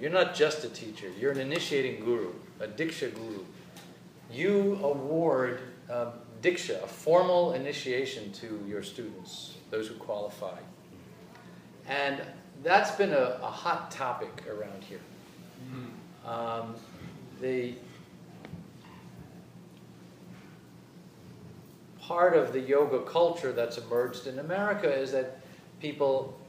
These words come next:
Speaker 1: take on a Sanskrit name. It's not the same thing. The awarding of an,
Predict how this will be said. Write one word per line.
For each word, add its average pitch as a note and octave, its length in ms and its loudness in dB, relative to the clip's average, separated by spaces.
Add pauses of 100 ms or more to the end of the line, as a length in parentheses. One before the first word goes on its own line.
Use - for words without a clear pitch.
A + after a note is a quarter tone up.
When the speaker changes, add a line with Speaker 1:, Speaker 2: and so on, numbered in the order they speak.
(200)
Speaker 1:
take E3+ 380 0
on D3 340 2
a A#2 60 -2
Sanskrit C3+ 640 -2
name. A2+ 220 -4 (2750)
It's - 400 -6
not E3 400 2
the C3 60 -2
same C3+ 280 0
thing. A2 240 -6 (800)
The A#2+ 100 -4
awarding C3 720 6
of B2 320 2
an, G#2+ 100 -2